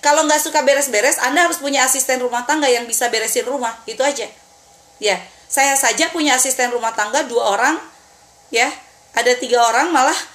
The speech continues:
tapi saya tetap melakukan beres-beres. Setiap hari ada satu, dua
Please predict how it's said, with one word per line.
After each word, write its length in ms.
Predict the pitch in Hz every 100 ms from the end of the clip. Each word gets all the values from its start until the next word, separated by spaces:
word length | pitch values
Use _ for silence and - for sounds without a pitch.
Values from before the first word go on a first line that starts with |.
| - - -
tapi 240 | 269 - 403 523 - _
saya 240 | - 285 392
tetap 480 | 311 - 202 -
melakukan 480 | 294 285 277 285 302
beres-beres. 480 | 294 302 285 311 370 - -
Setiap 480 | 277 277 277 269
hari 240 | 262 269 427 571 - - -
ada 240 | 254 302
satu, 480 | 415 269 262 349 311
dua 260 | 254 233